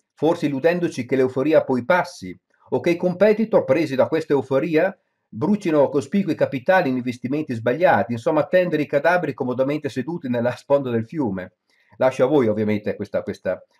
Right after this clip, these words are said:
ulteriore riflessione. Quello che voglio dire è <clears throat> che dobbiamo,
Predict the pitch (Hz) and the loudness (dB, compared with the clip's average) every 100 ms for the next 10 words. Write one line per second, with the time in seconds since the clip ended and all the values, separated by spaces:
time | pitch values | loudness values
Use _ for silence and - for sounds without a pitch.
0 | _ - 101 110 107 107 98 90 - 87 | _ -12 -6 -4 0 0 0 -4 -8 -12
1 | - 82 78 78 80 _ _ _ _ _ | -10 -8 -8 -8 -14 _ _ _ _ _
2 | 220 233 214 180 175 170 143 120 143 170 | 2 2 4 2 4 2 2 2 4 4
3 | 143 - 147 143 - 170 190 170 131 104 | 2 0 -6 -8 -4 0 0 2 2 4
4 | 110 131 - | 4 2 0